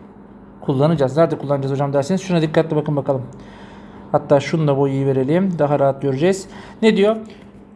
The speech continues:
X artı birin, şurayı bir daha boyayayım. X artı birin iki bin yirmi üçüncü kuvvetini ben şu şekilde yazabilir miyim? X artı bir karesi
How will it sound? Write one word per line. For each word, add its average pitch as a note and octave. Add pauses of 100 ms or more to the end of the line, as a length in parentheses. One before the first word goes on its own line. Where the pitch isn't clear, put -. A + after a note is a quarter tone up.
(160)
X G#3+
artı D#3
birin, F#3+ (680)
şurayı B2+
bir B2+
daha C3
boyayayım. C#3 (720)
X A3+
artı G3
birin A3
iki F#3+
bin G#3+
yirmi G3+
üçüncü G#3
kuvvetini F#3
ben G3
şu F#3+
şekilde G3
yazabilir F3+
miyim? C3 (760)
X G#3
artı E3+
bir D#3+ (1900)
karesi A3